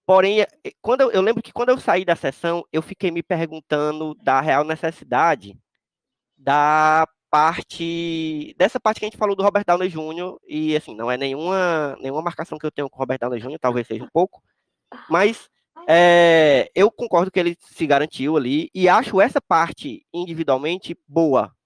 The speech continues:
certo? A parte, é, o, a toda, todo o arco desse personagem e como, é,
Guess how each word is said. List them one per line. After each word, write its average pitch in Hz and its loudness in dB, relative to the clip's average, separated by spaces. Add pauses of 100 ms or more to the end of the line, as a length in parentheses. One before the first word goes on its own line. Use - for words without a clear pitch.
(300)
certo? 190 -2 (380)
A - -6
parte, 131 -4 (420)
é, 123 2
o, - -14
a 220 2
toda, 269 2 (280)
todo 269 0
o 240 2
arco 220 0
desse 208 2
personagem 208 0
e 185 -8
como, 202 -4 (580)
é, 151 4